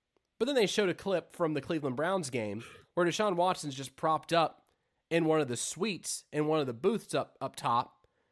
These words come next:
just chilling. Like, do, do, do you see a problem with that?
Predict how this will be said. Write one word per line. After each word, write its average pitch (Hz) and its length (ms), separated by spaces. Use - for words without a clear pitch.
just 175 220
chilling. 190 360
Like, 190 160
do, 185 100
do, - 180
do 180 100
you 226 100
see 269 220
a 262 60
problem 262 520
with 277 140
that? 311 280